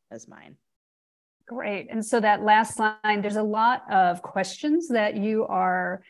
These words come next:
Speaker 2: stirring here for the reader, and that section ends with it, um, too. We get this idea of her being Kay's patient, and then he ended with mine. That just drives us forward into the novel and keeps us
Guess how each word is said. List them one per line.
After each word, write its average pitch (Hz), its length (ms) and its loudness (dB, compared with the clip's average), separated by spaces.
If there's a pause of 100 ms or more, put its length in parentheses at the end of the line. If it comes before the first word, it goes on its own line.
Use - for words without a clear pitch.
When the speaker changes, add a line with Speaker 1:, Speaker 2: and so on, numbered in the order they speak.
(260)
Speaker 2:
stirring 214 500 0
here 254 260 0
for 254 140 -2
the 233 80 2
reader, 262 480 2
and 185 320 2
that 175 180 0
section 185 420 -2
ends 190 340 -4
with 180 180 -4
it, 170 180 -4 (220)
um, 180 320 -2
too. 180 540 -6
We 190 280 -2
get 180 200 -6
this 180 180 -6
idea 180 320 -2
of 175 100 -8 (200)
her 180 420 -4
being 180 580 -2
Kay's 170 280 -8
patient, 240 580 0 (340)
and 190 140 0
then 180 140 4
he 180 160 0
ended 180 240 -2
with 175 180 -6
mine. 170 300 -2
That 170 160 -6
just 185 280 -10
drives 196 540 2
us 202 200 -6
forward 202 340 0
into 185 240 -4
the 170 100 -6
novel 214 600 -2
and 165 480 -2
keeps - 320 -10
us - 440 -6